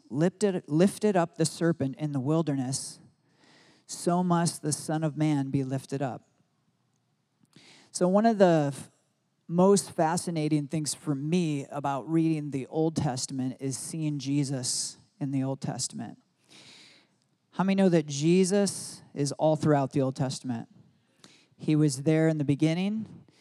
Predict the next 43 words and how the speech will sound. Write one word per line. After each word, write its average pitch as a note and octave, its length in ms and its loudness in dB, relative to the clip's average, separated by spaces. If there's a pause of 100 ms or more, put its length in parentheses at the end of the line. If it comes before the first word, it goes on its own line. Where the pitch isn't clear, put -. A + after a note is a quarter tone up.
(180)
and D3 220 -4
he's D3 320 2
there D#3 280 2
throughout. C3 440 0
You C#3 80 -2
see E3+ 240 -2
him D3+ 180 0
in C#3 100 0
various D3+ 540 0
symbols D#3+ 720 -4
and C#3 220 -4
various D3 640 0
stories, E3+ 800 0 (440)
and C#3+ 220 0
he's D#3 220 2 (100)
all E3+ 240 0
throughout D3+ 400 -2
the D3+ 80 -2
Old C3+ 140 -2
Testament. C3 420 -6
It's C3 120 -12
one E3 140 -4
of F#3+ 60 -4
my D#3 140 0
favorite D#3 400 0
things D3+ 260 -4
about C3 340 -4
when C#3+ 140 -6
I'm C#3 140 -2
reading C#3+ 260 -2
the C3+ 80 -4
Old C3 140 -4
Testament C#3 400 -6
is B2+ 100 -4
to - 100 -14
find C3+ 320 -6
Jesus, C3 580 -10
'cause C#3+ 200 -10
he's C3 180 -8
all C3+ 220 -4
over C3+ 180 -6
the B2 120 -12
place C#3 480 -8